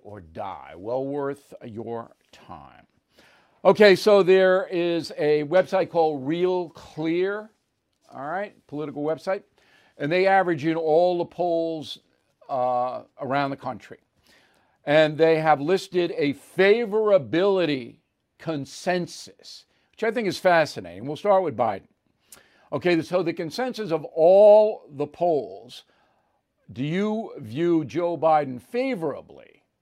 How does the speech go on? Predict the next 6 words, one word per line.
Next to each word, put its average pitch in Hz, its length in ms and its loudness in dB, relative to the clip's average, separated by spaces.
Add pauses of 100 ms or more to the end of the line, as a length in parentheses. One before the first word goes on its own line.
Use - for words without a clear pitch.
(380)
Forty-two 165 560 -4
percent, 151 500 -12 (200)
unfavorable, 143 760 -8
fifty-two 131 600 -12
percent. - 380 -20 (880)
Okay? 139 260 -4